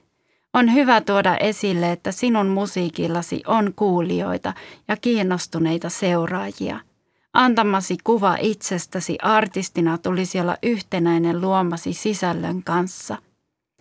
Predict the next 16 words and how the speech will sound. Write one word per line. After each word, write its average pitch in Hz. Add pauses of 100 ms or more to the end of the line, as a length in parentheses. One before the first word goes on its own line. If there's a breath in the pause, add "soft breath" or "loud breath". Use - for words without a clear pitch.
(420 soft breath)
Pyri 254
pysymään 180
faktoissa. - (160)
Esittele 196
itsesi 180
ja 165
bändisi 175
lyhyesti. 185 (320 loud breath)
Kerro 262
artistiurasi 185
kohokohdat 190
muutamalla 165
lauseella. 180 (400 soft breath)
Ole 202
asiallinen, 185 (100)
realistinen, 180